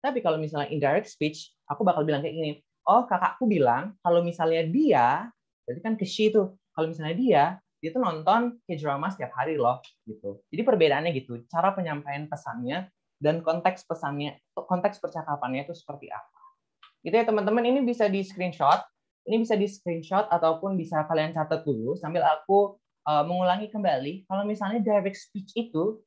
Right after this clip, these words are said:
kata kuncinya merupakan kalimat, merupakan kutipan langsung dan isi quotation mark atau tanda petik gitu. Tapi kalau misalnya indirect speech itu without quotation mark, without speech mark,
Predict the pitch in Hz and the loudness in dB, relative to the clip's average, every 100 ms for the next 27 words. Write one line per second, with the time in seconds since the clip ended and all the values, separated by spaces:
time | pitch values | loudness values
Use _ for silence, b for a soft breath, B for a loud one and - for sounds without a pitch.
0 | _ _ 185 214 214 220 214 196 208 254 | _ _ -2 -2 2 2 2 -2 -2 -2
1 | 240 _ 165 170 170 208 185 170 160 - | -6 _ -6 -4 -4 -2 0 0 -4 -12
2 | _ _ - 170 185 170 220 254 233 208 | _ _ -8 -4 0 2 2 0 -2 -4
3 | 170 160 147 127 - 196 247 262 _ _ | -2 0 0 -2 0 0 0 -6 _ _
4 | - 151 170 165 165 233 247 - _ - | -2 0 0 -2 -4 -2 -2 -4 _ 2
5 | 226 240 220 220 202 180 120 - _ _ | 4 4 2 2 -2 2 0 0 _ _
6 | _ - 180 185 180 185 - 143 - _ | _ -8 -6 -2 -2 -4 -4 -8 -8 _
7 | _ _ 131 113 104 _ _ _ - 330 | _ _ -6 -6 -6 _ _ _ 0 0
8 | 330 190 196 147 147 147 151 156 151 294 | 2 -2 0 0 0 0 -2 -4 0 4
9 | 311 330 330 - 180 - - _ - 180 | 6 4 -2 -4 -4 -6 -20 _ -10 -4
10 | 269 254 165 202 196 233 254 - _ _ | 0 2 0 0 2 2 2 -6 _ _
11 | - 196 262 285 262 165 139 147 _ _ | -4 -4 -4 -2 -2 0 -2 -4 _ _
12 | _ 160 185 202 214 220 - - 330 330 | _ -4 0 4 4 2 -4 -6 -4 -4
13 | - 151 131 127 160 | -4 -4 -2 -2 -4